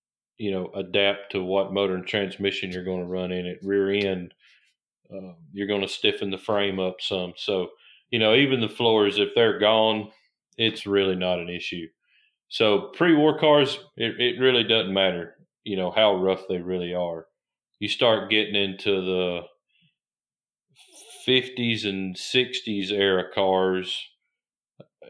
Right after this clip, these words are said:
um, you, you wanna find a good car. I mean, 'cause a lot of those pieces that are reproduced, the chrome pieces that go around the windows, I mean, just the, the window regulators,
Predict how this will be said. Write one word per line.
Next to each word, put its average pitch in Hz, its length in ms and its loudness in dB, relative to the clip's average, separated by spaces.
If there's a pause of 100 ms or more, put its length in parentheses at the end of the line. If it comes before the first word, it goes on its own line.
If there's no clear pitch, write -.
(120)
um, 95 720 0 (500)
you, 113 200 -4
you 131 340 -4
wanna 165 220 0
find 123 340 2
a 101 100 0
good 101 340 0
car. 87 360 -2 (320)
I 92 60 -10
mean, 92 420 -6 (100)
'cause 101 160 -6
a 98 60 0
lot 110 280 2
of 120 100 -4
those 110 500 0 (480)
pieces 117 500 -2
that 101 180 2
are 95 140 0
reproduced, 104 960 -2
the 98 120 -2
chrome 104 400 -2
pieces 101 440 -4
that 98 180 -4
go 101 160 2
around 98 300 -2
the 92 60 -4
windows, 92 580 -6 (520)
I 98 80 -2
mean, 95 420 -4
just 104 300 -4
the, 95 320 2 (720)
the 101 180 0
window 98 340 0
regulators, 92 1080 -2